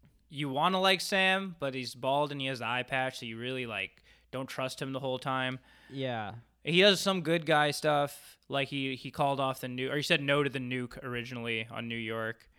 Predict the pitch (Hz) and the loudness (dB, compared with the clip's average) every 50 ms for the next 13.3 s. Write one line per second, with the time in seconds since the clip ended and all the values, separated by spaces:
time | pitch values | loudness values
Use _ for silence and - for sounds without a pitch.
0 | _ _ _ _ _ _ _ _ _ - 135 127 139 160 160 160 160 156 147 143 | _ _ _ _ _ _ _ _ _ -6 -2 2 6 6 6 8 6 4 2 2
1 | 135 117 - - 143 135 139 139 131 - - 139 135 131 127 - 135 127 120 117 | 2 0 -2 -6 -4 -2 -2 -2 -4 -6 -6 -6 -6 -6 -6 -6 -6 -4 -2 -2
2 | 120 113 107 104 - - _ _ _ _ _ _ _ _ _ _ _ _ _ _ | -2 -2 -2 -4 -6 -14 _ _ _ _ _ _ _ _ _ _ _ _ _ _
3 | _ _ _ _ - 123 131 135 151 147 147 143 131 131 131 139 139 131 147 143 | _ _ _ _ -8 -6 -4 -2 -2 0 2 2 2 2 2 0 0 -2 -4 -6
4 | 131 135 143 143 131 123 135 131 135 135 135 139 135 131 123 123 120 - - 135 | -4 -4 -2 -2 0 2 4 4 4 4 4 4 2 0 -2 -4 -4 -4 -4 -4
5 | - 131 - - 139 127 131 131 120 135 127 123 - - - 131 123 123 - 131 | -4 -6 -4 -2 -2 -2 -2 -2 -4 -8 -10 -10 -10 -8 -4 -4 -4 -4 -4 -4
6 | 127 131 135 _ _ _ - - 143 127 120 120 117 _ _ _ - - - 131 | -4 -4 -6 _ _ _ -14 -10 -8 -6 -6 -6 -8 _ _ _ -10 -2 0 0
7 | 123 123 120 120 120 120 123 123 120 131 131 127 - 131 131 135 139 139 139 - | 0 0 -2 -4 -4 -4 -4 -4 -2 -2 -2 -2 0 0 0 0 0 -2 -6 -10
8 | _ _ _ _ _ - _ _ _ _ _ - 131 139 147 - - 180 185 175 | _ _ _ _ _ -20 _ _ _ _ _ -4 -2 -2 -2 0 2 4 4 4
9 | 151 - - 165 170 175 170 165 160 156 151 120 - - 120 117 110 127 117 107 | 4 4 6 8 8 10 10 8 6 6 4 0 -4 -8 -12 -12 -8 -6 -6 -6
10 | 104 107 110 127 123 127 135 139 131 - - - 135 131 - - 143 135 139 151 | -6 -8 -8 -8 -6 -4 -2 -2 -4 -4 -4 -4 -4 -4 -4 -6 -4 -2 0 2
11 | 147 143 135 131 131 123 120 120 113 110 110 - 113 107 104 107 110 - - _ | 2 4 4 4 2 2 0 -2 -4 -6 -6 -8 -10 -10 -10 -12 -14 -16 -18 _
12 | _ _ - 160 175 190 185 190 185 214 233 220 196 - 180 - _ - - 139 | _ _ 0 4 6 6 6 6 4 2 -2 -4 -4 -10 -16 -20 _ -20 -20 -20
13 | - - 160 151 147 | -16 -10 -6 -6 -6